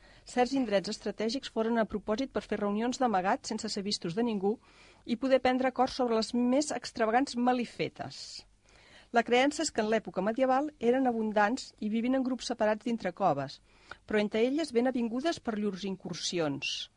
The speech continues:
Amb els seus crits esglaiadors atreien les tempestes més fortes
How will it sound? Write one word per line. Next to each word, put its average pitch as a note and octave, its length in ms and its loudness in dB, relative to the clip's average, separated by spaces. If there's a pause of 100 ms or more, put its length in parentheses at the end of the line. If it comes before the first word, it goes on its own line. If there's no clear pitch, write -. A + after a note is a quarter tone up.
(360)
Amb G3+ 120 0
els A3 100 -2
seus D4 180 -2
crits - 300 -6
esglaiadors G3 1080 0
atreien A3+ 440 0
les A#3+ 160 -2
tempestes F#3 680 -4
més G#3+ 180 -4
fortes - 560 -6